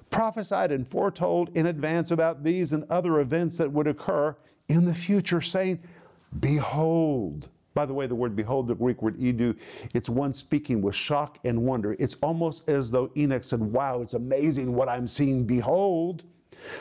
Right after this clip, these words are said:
the Lord is coming with the authority and power to right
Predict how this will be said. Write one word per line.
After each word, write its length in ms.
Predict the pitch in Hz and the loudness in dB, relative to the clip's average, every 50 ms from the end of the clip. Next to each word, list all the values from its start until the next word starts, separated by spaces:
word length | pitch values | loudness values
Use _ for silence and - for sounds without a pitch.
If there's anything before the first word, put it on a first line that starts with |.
| - - - | -8 -2 0
the 140 | 117 147 | 2 2
Lord 340 | 156 156 185 208 214 208 160 | 2 2 0 0 2 2 2
is 160 | 156 147 139 | 0 0 -2
coming 640 | - - 143 185 202 190 170 156 160 170 165 170 - - - - - - - - | -2 -4 -2 0 2 2 2 2 0 0 -2 -4 -8 -14 -20 -20 -20 -20 -6 -2
with 160 | 156 160 160 | 0 0 2
the 120 | - 165 147 | 2 2 2
authority 440 | 151 151 - 175 175 180 170 160 | 2 0 -2 -2 -2 0 0 0
and 140 | 160 156 147 | 0 0 0
power 240 | - 180 190 180 165 | 0 0 2 2 2
to 60 | 156 | 2
right 440 | 156 151 147 165 185 196 226 220 - | 2 2 2 2 0 0 0 -2 -4